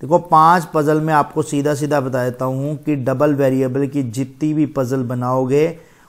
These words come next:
उतना फ़ायदा होगा। और इसकी पजल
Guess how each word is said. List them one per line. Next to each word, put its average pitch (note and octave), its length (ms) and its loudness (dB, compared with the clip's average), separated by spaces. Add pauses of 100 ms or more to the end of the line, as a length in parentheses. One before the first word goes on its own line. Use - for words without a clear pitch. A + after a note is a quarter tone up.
(160)
उतना D#3+ 360 2
फ़ायदा C3+ 460 0
होगा। A#2+ 360 -2
और C#3+ 400 -2
इसकी F#3 400 -2
पजल D#3+ 400 4